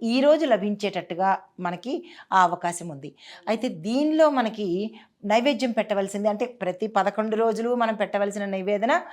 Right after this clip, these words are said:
మోదకాలు, ఆయనకి చాలా ఇష్టమైన, ఆ, నైవేద్యం అనమాట. దీంతో పాటు వడపప్పు, పానకము,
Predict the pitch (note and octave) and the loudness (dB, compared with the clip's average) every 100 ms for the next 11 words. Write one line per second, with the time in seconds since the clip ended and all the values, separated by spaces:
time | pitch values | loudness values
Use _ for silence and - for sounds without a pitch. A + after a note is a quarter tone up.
0 | - - D#3+ F#3+ G#3 A#3 G3+ E3 E3+ - | -20 -14 -4 0 2 4 2 0 -4 -6
1 | F#3+ F#3 G3 - E3 F#3+ F#3+ E3+ - - | -6 -6 -10 -8 -6 -4 -6 -8 -8 -2
2 | A#3 G#3 A#3 F#4+ - _ - D#3+ D#3 D3+ | 0 2 0 -2 -6 _ -6 -4 -2 -2
3 | E3+ E3+ E3 D#3 D3+ D#3 C#3 C#3 - - | -2 -2 -4 -6 -10 -10 -12 -14 -16 -20
4 | - F#3+ C4 B3+ G#3+ F#3 G3+ - F3 E3+ | -10 -2 0 0 2 0 0 -6 -4 -2
5 | F#3 G3 - C4 A4+ - - C#3+ F3+ G3 | 0 -2 -4 -6 -6 -6 -2 -2 0 0
6 | G3+ A#3 - | 0 0 -2